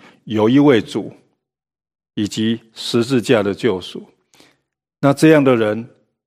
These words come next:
到底是在求什么？我们真的也没有办法去了解。怎么可能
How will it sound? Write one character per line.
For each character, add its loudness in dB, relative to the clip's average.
到 2
底 -2
是 -8
在 0
求 0
什 -6
么？ -10
我 -4
们 -2
真 2
的 2
也 0
没 0
有 2
办 0
法 -4
去 -8
了 -6
解。 -10
怎 2
么 6
可 2
能 2